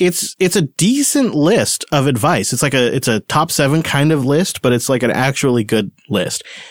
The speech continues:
So I'll include that in the show notes. That might help narrow it down too. But, uh, it is a, it's a question we get in all the time to Coder Radio as well. People that wanna get into the development world.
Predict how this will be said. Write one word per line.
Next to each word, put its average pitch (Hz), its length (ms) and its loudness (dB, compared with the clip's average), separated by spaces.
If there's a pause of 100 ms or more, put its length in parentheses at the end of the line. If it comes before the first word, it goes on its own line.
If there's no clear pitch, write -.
(120)
So - 160 0
I'll 123 80 2
include 127 320 0
that 104 160 2
in 98 80 0
the 92 60 -2
show 98 200 -2
notes. 90 360 -6 (640)
That 143 100 -2
might 98 200 0
help 87 180 -4 (640)
narrow 95 220 -4
it - 80 -10
down 73 200 -8
too. - 220 -8 (520)
But, 123 280 0
uh, 123 300 0
it 151 100 2
is 185 140 0
a, 165 100 2
it's 139 220 0
a 127 80 -2
question 156 440 0
we 135 100 2
get 123 160 0
in 113 160 2
all 131 400 2
the 127 100 -2
time 127 360 0
to 135 40 -2
Coder 117 300 0
Radio 120 400 0
as 101 260 -4
well. 101 240 -4
People 113 280 0
that 107 80 0
wanna 107 200 0
get 110 140 0
into 101 140 0
the 98 80 -2
development 95 500 -2
world. 131 260 -2